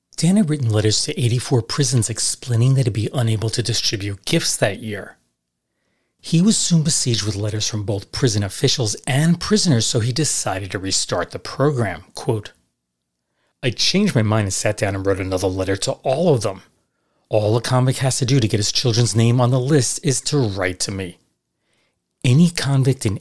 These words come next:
any prison anywhere in the world who writes us can be sure we'll take care of his kids," unquote. He added that all one had to do was address his request to, quote, Uncle Dan Vincent, Oklahoma City, Oklahoma,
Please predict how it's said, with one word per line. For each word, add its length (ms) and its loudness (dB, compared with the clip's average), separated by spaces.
any 220 4
prison 380 2
anywhere 360 4
in 80 4
the 80 6
world 320 2
who 140 -4
writes 400 -2
us 100 -2
can 180 0
be 120 -2
sure 400 2
we'll 160 2
take 320 -2
care 260 -4
of 80 -6
his 180 -2
kids," 560 -2
unquote. 540 -8
He 360 -2
added 320 2
that 120 0
all 240 2
one 160 4
had 120 4
to 80 0
do 160 2
was 140 0
address 420 -2
his 200 -4
request 520 -4
to, 80 -4
quote, 380 -2
Uncle 220 2
Dan 320 4
Vincent, 500 -2
Oklahoma 480 2
City, 420 0
Oklahoma, 680 -2